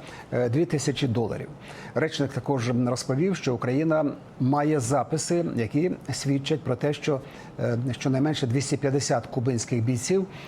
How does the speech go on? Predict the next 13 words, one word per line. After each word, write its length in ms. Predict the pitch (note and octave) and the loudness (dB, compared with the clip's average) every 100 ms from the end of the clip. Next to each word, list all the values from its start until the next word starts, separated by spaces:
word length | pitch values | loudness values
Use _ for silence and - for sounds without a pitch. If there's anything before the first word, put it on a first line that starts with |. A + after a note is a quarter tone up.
| - C3 | -6 -2
залишалися 720 | A2 E3+ D3 D3 D3 C3+ B2+ | 2 2 2 2 2 2 0
на 80 | A#2+ | 0
передовій 420 | B2 A#2 A#2+ D#3 | 0 2 2 2
після 280 | C#3 - B2+ | 0 0 0
закінчення 640 | B2 - C#3+ C#3+ C3+ A#2 | 0 0 0 2 0 0
терміну 440 | - B2+ B2+ A#2 A2+ | 0 2 2 2 2
дії 400 | A2+ B2+ A#2+ A#2 - - - | 2 2 2 0 -6 -16 -4
їхніх 400 | A2 A#2+ - G#2 | 0 0 -2 -2
контрактів. 560 | C3 A2 G2 - - - - - - - - - - - - - - - - - - - - - - - | 0 0 -2 -4 -10 -14 -14 -18 -18 -16 -16 -16 -16 -18 -20 -20 -14 -12 -10 -10 -10 -10 -10 -12 -8 0
Негайно 500 | D#3 F#3 G#3+ F#3+ F3 | 2 4 4 4 4
деокупувати 960 | B2+ E3 - D#3+ D#3+ D#3+ C#3+ C#3+ C3 C3 | 4 2 2 0 2 2 2 2 2 2
та 200 | C#3+ C3+ | 2 2
демілітаризувати 1400 | A#2 C#3+ D3+ D3 - C#3+ C#3 B2+ C#3+ C#3 B2+ C3 B2+ | 2 2 4 2 0 0 0 0 2 2 2 0 0